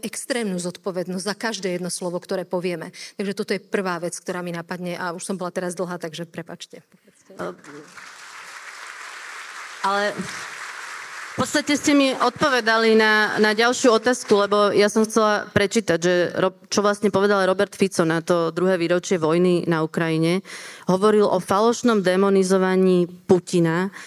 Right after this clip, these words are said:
Speaker 2: že jediným plánom E U je podporovať vzájomné zabíjanie Slovanov, že stratégia využiť konflikt, že je to stratégia využiť konflikt na zničenie Ruskej federácie a že nefunguje,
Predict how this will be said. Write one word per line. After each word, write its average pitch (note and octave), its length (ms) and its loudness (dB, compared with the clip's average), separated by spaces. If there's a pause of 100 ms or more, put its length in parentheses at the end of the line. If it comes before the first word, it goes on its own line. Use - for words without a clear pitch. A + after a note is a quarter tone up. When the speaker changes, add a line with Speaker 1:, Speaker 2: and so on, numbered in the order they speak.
(260)
Speaker 2:
že F3 160 2
jediným G#3+ 400 4
plánom G3+ 480 2
E G3+ 160 2
U F#3+ 160 8
je G3+ 80 4
podporovať F#3+ 640 2
vzájomné F#3+ 560 2
zabíjanie F#3 560 4
Slovanov, E3+ 960 2
že F3 80 0
stratégia G3+ 720 2
využiť G3 480 2
konflikt, G3+ 800 0 (160)
že F#3+ 160 2
je G3+ 80 -2
to A3 80 0
stratégia G#3 560 0
využiť G#3 320 4
konflikt F#3 400 0
na F#3 160 2
zničenie G3 480 2
Ruskej G3 320 2
federácie F#3 560 0
a - 80 0
že F3+ 160 2
nefunguje, E3 880 2